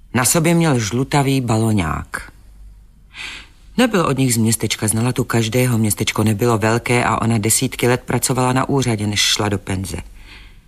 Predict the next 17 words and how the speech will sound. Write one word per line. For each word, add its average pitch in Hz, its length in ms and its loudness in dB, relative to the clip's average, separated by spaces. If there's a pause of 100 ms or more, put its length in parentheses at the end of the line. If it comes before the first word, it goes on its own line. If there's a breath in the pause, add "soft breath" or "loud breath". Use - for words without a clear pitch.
(440 loud breath)
Vzala 110 280 2
ze 110 120 2
stolečku 120 500 0
vedle 113 260 0
kamen 117 360 0
brýle 110 420 0
a - 160 -4
nasadila 139 640 2
si - 200 2
je, 165 140 2
aby 131 260 -2
si - 160 0
ho 131 120 0
lépe 120 280 -2
prohlédla. 95 680 -2 (1600)
Byl 117 200 0
bledý. 98 600 -2